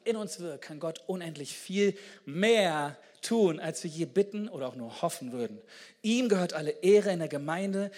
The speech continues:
und durch Christus Jesus für alle Zeit und Ewigkeit. Und du darfst gerne sagen, Amen. Das ist Gottes Wort.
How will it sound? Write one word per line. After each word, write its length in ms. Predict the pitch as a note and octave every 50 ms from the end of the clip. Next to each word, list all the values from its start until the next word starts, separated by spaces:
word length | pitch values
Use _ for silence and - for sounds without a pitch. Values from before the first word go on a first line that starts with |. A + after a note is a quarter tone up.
| - - -
und 80 | C#3 C3+
durch 180 | C#3 C3 -
Christus 420 | - - F#3+ G3+ G3+ - F3 E3 -
Jesus 360 | E3+ E3+ D3+ C#3+ C#3 - -
für 200 | - - - -
alle 220 | F3+ G#3+ A3 G#3+
Zeit 300 | G#3+ - - F#3 F3 D#3
und 100 | D#3+ E3 - -
Ewigkeit. 600 | G3+ G3 F#3+ E3 E3 - - - D#3 C3+ C3+ C#3+
Und 100 | C3+ B2
du 60 | C3
darfst 360 | C#3+ C#3+ C#3 C3 - - -
gerne 440 | - E3+ E3 F#3+ G3+ G3 G3 G3 G3
sagen, 560 | D3+ D#3+ E3+ F3 F3+ F#3 G3+ A3+ A#3 A3+ A3 - - - _ _ _ _ _ _ _ -
Amen. 540 | - E3 F#3+ G3+ G#3 A3+ G#3+ G3 D#3+ C#3 C3
Das 180 | C#3+ D3+ - E3+
ist 240 | D#3 - - -
Gottes 400 | - G#3 A3 G#3+ G#3+ G3+ F3 -
Wort. 400 | F#3 E3+ C3+ A#2+ A#2 - - -